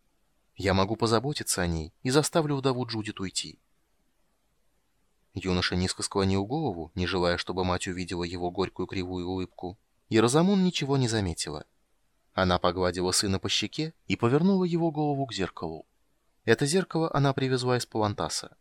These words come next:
Оно было самой большой её ценностью, одним из напоминаний о юности. «Мы хорошо заживём и всегда будем вместе, только ты и я. Смотри»,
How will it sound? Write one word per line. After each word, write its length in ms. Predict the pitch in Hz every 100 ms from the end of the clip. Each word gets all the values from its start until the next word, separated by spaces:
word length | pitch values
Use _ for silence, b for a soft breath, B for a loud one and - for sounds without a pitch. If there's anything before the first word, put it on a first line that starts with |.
| _ _ _ _ -
Оно 260 | 98 104
было 200 | 104 120
самой 280 | 123 165 165
большой 380 | 151 143 147 139
её 100 | 131
ценностью, 680 | - 101 85 - - - - _ -
одним 360 | 92 90 92 90
из 80 |
напоминаний 640 | 98 90 98 104 156 147 147
о 100 | 127 113
юности. 520 | 92 85 - - - _ _ _ _ _ _ _ _ _ _ _ _ _ _
«Мы 120 | 107 101
хорошо 380 | 101 95 -
заживём 520 | 95 98 117 139 175 -
и 80 | 170
всегда 320 | 196 170 190
будем 240 | 170 160
вместе, 500 | 131 120 - - - _ -
только 260 | 156 -
ты 140 | 151 151
и 60 |
я. 280 | 139 101 78 _ _ _
Смотри», 500 | - 170 185 135 92